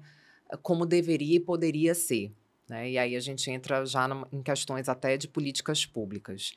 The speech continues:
É, a virada de chave, pra mim, aconteceu durante o meu processo de oficinas de escrita literária. Então, a mi-, a cada oficina que eu fazia, eu entendia,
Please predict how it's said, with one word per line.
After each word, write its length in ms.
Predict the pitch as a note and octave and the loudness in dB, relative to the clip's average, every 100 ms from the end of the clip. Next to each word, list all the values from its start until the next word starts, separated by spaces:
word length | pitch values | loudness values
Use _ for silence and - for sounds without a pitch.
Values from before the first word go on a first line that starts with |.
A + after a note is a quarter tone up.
| - - - - - - | -16 -20 -20 -20 -20 -12
É, 640 | - D3+ D3+ D3 C#3+ C#3+ C3+ | 2 6 6 6 4 4 6
a 100 | E3 | 6
virada 420 | E3 F3 F3 A#3+ | 6 8 10 8
de 140 | G#3+ F#3 | 4 2
chave, 380 | - D#3+ D3+ C3 | 6 6 6 0
pra 300 | - E3 E3+ | 6 6 8
mim, 540 | C3 D3 G3 D#3+ B2+ - _ - - _ - | 2 0 2 0 -2 -12 _ -20 -20 _ 2
aconteceu 680 | C#3+ D3+ E3 D#3+ E3 F#3 F3 | 4 4 -2 0 0 2 2
durante 560 | F3 F3+ F3 G#3+ A#3 | 4 4 6 4 2
o 40 | A#3 | 2
meu 120 | G#3 | 2
processo 800 | G#3 F3+ - D#3 D3+ D#3 - F3 | 4 4 6 6 6 4 -2 -8
de 600 | D3+ C#3+ D3 D#3 F3 E3+ | -2 -2 2 2 2 0
oficinas 580 | F3 E3+ - F3+ E3+ F3 | 0 0 0 2 2 0
de 100 | E3+ | -2
escrita 400 | E3+ - E3 E3+ | -4 -2 -2 0
literária. 600 | D#3+ E3 F#3 E3+ A2+ A2 | -2 0 0 4 4 2
Então, 200 | A#2+ C#3+ | -4 -2
a 40 | C3+ | -2
mi-, 200 | D3 - - | -2 -8 -6
a 180 | - | 2
cada 540 | G#3 - G3 A#3+ C4 A3 | 2 8 8 10 8 6
oficina 640 | G#3 G#3 F3+ - E3+ D#3+ | 4 0 -4 -2 0 0
que 100 | D#3+ | -2
eu 60 | D3+ | -4
fazia, 580 | D3+ C#3+ C3+ D#3 F3+ F#3+ | 0 -2 -2 -2 2 2
eu 140 | F3 | 2
entendia, 920 | F3+ F3 F3 E3+ C#3 D#3 F3 F#3+ G3 | -2 -2 -2 -2 -2 -2 2 2 0